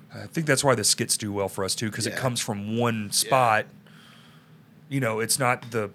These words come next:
Speaker 1: the promoter, it's not the thing,
Speaker 2: Yeah.
Speaker 1: it's one of the bands making one piece of material.
Speaker 2: Yeah.
Speaker 3: And it does better if you're, like, again, you're making a post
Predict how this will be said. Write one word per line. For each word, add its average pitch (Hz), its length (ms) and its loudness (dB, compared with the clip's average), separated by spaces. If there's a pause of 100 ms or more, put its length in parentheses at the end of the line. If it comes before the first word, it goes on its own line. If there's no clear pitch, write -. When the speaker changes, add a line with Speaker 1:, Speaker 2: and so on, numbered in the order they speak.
(320)
Speaker 1:
the 117 80 0
promoter, 117 540 0
it's 110 140 -2
not 113 120 0
the - 60 -10
thing, 120 100 -2
Speaker 2:
Yeah. 110 80 0
Speaker 1:
it's 117 160 -2
one 127 280 0
of 120 180 -2
the 120 60 -4
bands 113 340 -2
making 107 400 -6
one 120 200 -2
piece 123 280 -4
of 104 100 -10
material. 107 520 -4
Speaker 2:
Yeah. - 260 0 (600)
Speaker 3:
And 143 80 -4
it 143 60 -6
does 160 220 -6
better 143 260 -2
if 127 260 -10
you're, 131 200 -10
like, 117 280 -10
again, 127 320 -6
you're 151 240 -8
making 143 360 -12 (340)
a 131 140 -6
post 117 480 -10